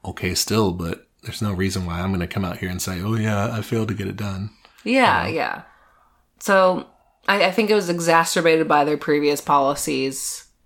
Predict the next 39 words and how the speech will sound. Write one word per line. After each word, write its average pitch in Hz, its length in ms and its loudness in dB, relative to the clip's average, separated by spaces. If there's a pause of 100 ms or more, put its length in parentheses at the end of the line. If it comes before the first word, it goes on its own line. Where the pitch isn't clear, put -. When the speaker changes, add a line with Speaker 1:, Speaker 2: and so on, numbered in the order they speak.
(320)
Speaker 2:
But 214 140 2
yeah, 196 180 4
a 160 60 2
lot 170 200 2
of 147 60 -4
it - 120 -6
was 123 180 -2
just, - 340 -6
just - 200 -10
plain 139 220 -2
fuck 147 260 -2
up 135 180 -2
and 117 240 -8
plain 131 240 -4
bad 120 240 -2
luck 107 340 -6
and - 140 -8
just - 380 -10 (100)
lack - 180 -4
of 131 100 -6
knowledge 127 500 -2
and 131 180 -6
some, 131 460 -4
like, 143 200 -10
biology 131 600 0
stuff. - 580 -4
Speaker 1:
Yeah, 156 640 4
I 135 100 0
think 135 280 0 (400)
they 123 120 0
probably 120 320 2
could 117 160 0
have 104 220 -2
reached 110 280 -2
out 110 220 0
to 104 400 -2 (560)
figure 117 260 4
out 110 260 4
the, 101 260 2